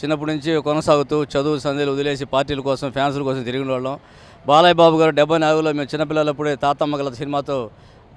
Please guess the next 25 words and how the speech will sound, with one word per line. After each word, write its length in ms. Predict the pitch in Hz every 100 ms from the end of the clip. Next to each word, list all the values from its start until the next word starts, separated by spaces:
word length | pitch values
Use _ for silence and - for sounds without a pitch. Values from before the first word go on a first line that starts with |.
| -
సి-, 160 | 151 135
సినిమా 380 | 151 147 156 151
పరిశ్రమలో 540 | 147 147 156 147 135
అరంగేట్రం 460 | 131 151 143 139 127
చేశారు. 420 | 135 139 143 170 - - - -
దాదాపు 360 | 143 160 170 175
పది, 260 | 165 160
పదకొండు 380 | 147 156 156 139
సినిమాల 320 | 165 165 160
దాకా 220 | 156 143
పెద్ద 260 | 139 147 139
ఆయనతో 180 | 151 143
కలిసి 300 | 143 139 143
ఉమ్మడిగా 280 | 131 143 135
చేశారు. 480 | 123 127 123 135 - - - -
ఎనభై 240 | 147 175
నాలుగులో 400 | 185 175 170 170
సాహసమైన 560 | 143 160 170 170 165 151
జీవితంతో 720 | 127 156 151 156 147 139 127 107 - - -
తన 100 | 151
జీవన 320 | 131 165 180
ప్రస్థానాన్ని 680 | 160 156 156 185 170 165 151 123 -
సోలో 280 | - 165 180
హీరోగా 260 | 170 160 143
ప్రారంభించి, 680 | 139 156 160 160 180 196